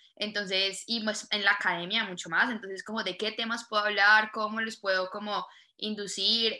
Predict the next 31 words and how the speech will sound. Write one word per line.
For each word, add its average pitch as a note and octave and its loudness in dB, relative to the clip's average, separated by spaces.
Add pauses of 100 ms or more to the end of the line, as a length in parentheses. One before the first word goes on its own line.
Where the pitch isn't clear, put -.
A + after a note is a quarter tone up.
eh, G#3 -4
de G#3 -2
qué G#3+ -4
momento G3+ -8
me A3+ -6
puedo F#3 -2
justificar G#3 -2
sobre G3+ 0
algo F#3 0
y G3+ -14
cómo, A#3 -2
entonces G#3+ -8
pues A#3+ -4
en A3 -6
verdad G#3 0
es F#3+ -12
como A#3 -8 (300)
esa, A3 2 (760)
como C#4+ 2
ese B3 0
lugar A#3+ 4
en C4 2
el C#4 -6
que C#4+ -6
nos C4+ -4
hemos G#3 -8
quedado G3 2
siempre, B3+ 2 (320)
que A#3+ 6
es G#3 0
como A3+ -4